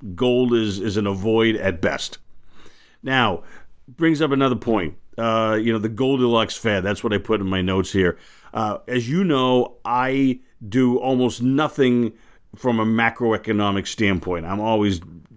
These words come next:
in the weeds, in the charts, listening to the market and, and following what it tells me to do. Uh, and I think you should do the same. I think that, that, uh, an hour spent listening to,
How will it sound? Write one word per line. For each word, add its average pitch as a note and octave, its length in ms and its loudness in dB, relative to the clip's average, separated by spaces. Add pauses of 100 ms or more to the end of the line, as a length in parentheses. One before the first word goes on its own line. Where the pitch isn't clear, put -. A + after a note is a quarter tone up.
in C3+ 340 -4
the C#3 100 2
weeds, A#2 520 -2 (320)
in B2+ 140 4
the C#3 100 2
charts, A2 520 0 (260)
listening B2 360 0
to A#2+ 60 4
the A2+ 120 0
market A2 520 2 (220)
and, G#2+ 240 0
and G2 180 -6
following A2+ 420 0
what G#2 140 2
it F#2 100 -4
tells G#2+ 340 -2
me G2 240 2
to F#2 120 -4
do. E2 340 0 (360)
Uh, G2+ 360 -2
and A#2 140 -2
I A#2 80 0
think A#2 220 0
you B2 120 4
should A#2+ 200 -2
do G#2+ 100 2
the G2 120 0
same. F#2 380 0 (340)
I A#2 120 0
think C3+ 380 0
that, A2 500 -2 (160)
that, G#2+ 360 0 (240)
uh, G#2 340 -4
an A2 140 -4
hour C3+ 240 2
spent B2+ 320 -4
listening A#2+ 340 -2
to, G#2+ 420 0